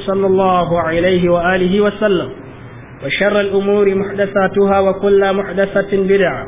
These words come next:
وكل بدعة ضلالة، وكل ضلالة في النار. أما بعد، السلام عليكم ورحمة الله وبركاته. يومنا sha takwas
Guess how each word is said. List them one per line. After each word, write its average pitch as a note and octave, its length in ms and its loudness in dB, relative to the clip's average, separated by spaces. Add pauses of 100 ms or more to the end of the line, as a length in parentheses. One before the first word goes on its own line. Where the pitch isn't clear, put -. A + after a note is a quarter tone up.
(500)
وكل G3 380 2
بدعة G3 420 0 (140)
ضلالة، F#3+ 460 2 (200)
وكل F#3+ 360 2 (100)
ضلالة F3+ 520 0
في E3+ 140 -4
النار. F3 480 0 (1300)
أما D#3+ 200 0
بعد، G3 220 0 (520)
السلام F#3 360 0
عليكم F#3 560 -2
ورحمة F3+ 640 -2
الله F3 420 2
وبركاته. F#3+ 640 0 (2500)
يومنا F#3 340 4
sha F3 200 0
takwas F#3+ 380 0